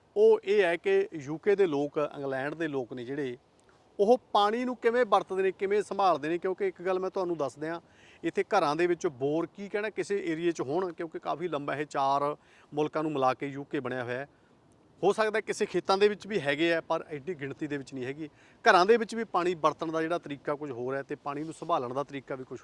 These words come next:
ਹੋਰ ਹੈ। ਤੇ ਉਹ ਸਾਰੀਆਂ ਗੱਲਾਂ ਬਾਤਾਂ ਅੱਜ ਆਪਾਂ ਜਾਣਾਂਗੇ। ਤੁਹਾਨੂੰ ਮਿਲਵਾ ਰਹੇ ਹਾਂ ਅਸੀਂ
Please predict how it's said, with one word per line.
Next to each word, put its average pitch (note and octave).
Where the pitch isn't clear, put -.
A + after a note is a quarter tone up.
ਹੋਰ B2+
ਹੈ। C3+
ਤੇ D#3+
ਉਹ F#3+
ਸਾਰੀਆਂ B3
ਗੱਲਾਂ F3+
ਬਾਤਾਂ D#3+
ਅੱਜ C#3+
ਆਪਾਂ C#3
ਜਾਣਾਂਗੇ। D#3+
ਤੁਹਾਨੂੰ D3
ਮਿਲਵਾ C3+
ਰਹੇ E3+
ਹਾਂ D#3+
ਅਸੀਂ D3